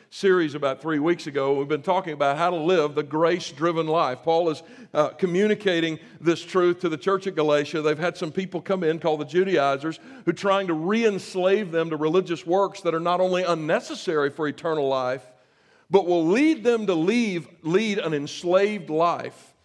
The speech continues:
that neither Paul nor the Lord intends for them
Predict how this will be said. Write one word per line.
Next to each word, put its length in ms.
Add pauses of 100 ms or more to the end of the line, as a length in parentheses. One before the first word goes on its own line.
(280)
that 120
neither 280
Paul 420
nor 220
the 60
Lord 420
intends 840 (420)
for 120
them 400